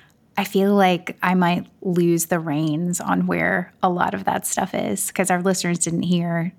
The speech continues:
several more examples of accounts that she cited. So that's a lot going on. And then my other recommendation would be to listen to our episode two forty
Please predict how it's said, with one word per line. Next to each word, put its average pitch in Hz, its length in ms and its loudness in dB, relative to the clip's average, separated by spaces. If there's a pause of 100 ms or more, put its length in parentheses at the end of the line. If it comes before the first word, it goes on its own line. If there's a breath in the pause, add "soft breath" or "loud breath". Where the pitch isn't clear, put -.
(100)
several 175 380 2
more 170 420 0 (260)
examples 180 540 0
of 170 80 -2
accounts 175 400 -4
that 208 160 -6
she 190 120 -4
cited. 180 500 -4
So 170 360 -2
that's 175 160 0
a 185 60 0
lot 175 260 0
going 170 260 -2
on. 170 340 -2 (460 loud breath)
And 202 140 6
then 208 80 6
my 196 180 4
other 196 200 4
recommendation 202 720 2
would 175 180 -2
be 175 280 2
to - 160 -6
listen 190 500 -2
to 208 480 0
our 185 220 -4
episode 190 520 -4
two 196 240 -2
forty 190 680 0